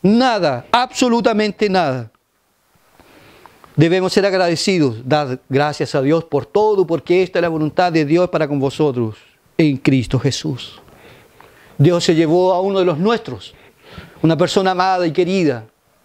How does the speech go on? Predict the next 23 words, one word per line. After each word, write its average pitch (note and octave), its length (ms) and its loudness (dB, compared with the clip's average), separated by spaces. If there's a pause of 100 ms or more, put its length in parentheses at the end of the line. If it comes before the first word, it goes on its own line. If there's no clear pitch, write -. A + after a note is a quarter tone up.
Ya G3 160 2
no G#3+ 60 -2
estará A3 260 0
más A3+ 200 -2
entre G#3+ 200 2
nosotros, G3 540 -2 (420)
en G3+ 100 2
sus - 120 -2 (180)
cumpleaños, G3 640 -8 (240)
en F3+ 100 4
los F3+ 120 0
nuestros, G3 580 0 (120)
en G3+ 120 2
Navidad. G#3 640 0 (1300)
No G#3+ 60 -6
estará C4 300 -2
más. C#4+ 380 -8 (1080)
Partió F3+ 300 0
en F3+ 80 0
el F#3+ 80 -2
tiempo E3+ 280 0
de F#3+ 120 2
Dios. F#3 320 -4